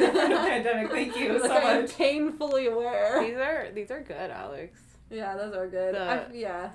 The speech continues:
Speaker 3: being interrupted, I'm like, "Well, if you are a woman, you have definitely
Speaker 2: Oh,
Speaker 3: in-,
Speaker 2: one hundred.
Speaker 3: <laughs> experienced that.
Speaker 2: One hundred percent.
Speaker 3: Being repeatedly interrupted."
Speaker 1: And here's my thing, is that, like, I definitely am on the listener side of the spectrum.
Speaker 2: Mm-hmm.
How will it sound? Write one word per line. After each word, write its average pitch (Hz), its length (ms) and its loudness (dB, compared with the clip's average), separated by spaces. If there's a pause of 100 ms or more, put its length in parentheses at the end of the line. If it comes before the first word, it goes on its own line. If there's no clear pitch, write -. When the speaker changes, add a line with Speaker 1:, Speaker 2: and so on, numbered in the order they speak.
Speaker 3:
being 214 280 -6
interrupted, 240 760 -6 (240)
I'm 180 220 -10
like, 175 260 -10 (100)
"Well, 180 460 -4 (420)
if 156 120 -16 (120)
you 202 540 -4 (320)
are 175 260 -6
a 202 60 -6
woman, 220 540 -4 (100)
you 175 140 -10
have 185 280 -8
definitely 214 440 -6
Speaker 2:
Oh, 208 60 -2
Speaker 3:
in-, - 80 -4
Speaker 2:
one 175 140 -12
hundred. 196 320 -8
Speaker 3:
<laughs> 220 220 -6
experienced 214 680 -6
that. 190 400 0
Speaker 2:
One 196 100 -6
hundred 175 320 -12
percent. - 260 -16
Speaker 3:
Being 214 200 -4
repeatedly 208 640 -2
interrupted." 220 680 -8
Speaker 1:
And 285 100 -6
here's 370 200 -2
my 302 100 -2
thing, 220 220 -6
is 220 100 -4
that, 220 240 -2
like, 233 220 -4
I 240 280 0
definitely 233 520 -6
am 185 120 -8
on 196 200 -4
the 190 100 -6
listener 202 500 -8
side 196 260 -2
of 190 100 -8
the 175 80 -12
spectrum. 220 600 -6
Speaker 2:
Mm-hmm. 202 320 -14